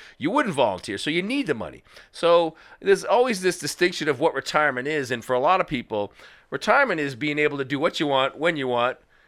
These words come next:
and be able to have their money to afford what you wanna do and not have to ask permission to do it. And that's a good friend of mine. That's his theory of, of what retirement is. And I, I ascribe to that as well. So for a lot of people, you're not on track to reach that goal. So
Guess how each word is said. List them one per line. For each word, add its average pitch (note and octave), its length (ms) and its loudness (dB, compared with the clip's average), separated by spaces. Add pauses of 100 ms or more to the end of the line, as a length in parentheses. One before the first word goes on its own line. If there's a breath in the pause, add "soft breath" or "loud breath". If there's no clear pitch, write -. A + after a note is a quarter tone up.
(180 soft breath)
and C3 260 -4
be C#3+ 180 2
able D3+ 120 4
to C#3 60 6
have D#3 160 8
their C3 100 2
money E3+ 240 4
to C#3 140 0
afford A#3+ 320 4
what C#3 180 4
you C3 100 2
wanna A2+ 240 0
do A#2 240 0
and C3 120 2
not D3+ 100 6
have C#3+ 120 4
to - 100 -2
ask C#3 180 2
permission C3+ 400 -6
to G3 60 4
do G#3+ 80 6
it. - 180 -6 (480 soft breath)
And A#2 120 -4
that's D#3 160 2
a A#2+ 100 -2
good C#3+ 220 -4
friend F#3+ 180 0
of D3+ 60 -4
mine. B2 220 0
That's C#3+ 200 0
his - 260 0
theory A2 400 0
of, F#2 200 -6
of G2+ 240 -4
what G#2 100 -4
retirement G#2 400 0
is. A2 80 -8
And A#2+ 100 -6
I, D3 220 0
I D3 120 4
ascribe F3 400 0
to E3+ 60 -6
that E3+ 140 2
as D3+ 140 -10
well. E3 320 -4 (320 loud breath)
So D#3+ 280 2
for D#3 140 -4
a D#3 60 4
lot E3+ 200 4
of E3 80 -4
people, D#3 400 -2
you're D#3+ 160 0
not G#3+ 160 6
on D#3 160 2
track E3+ 360 0
to C#3 100 -6
reach F3 320 -8
that A#2+ 220 0
goal. D#3 260 -4
So A#2+ 380 0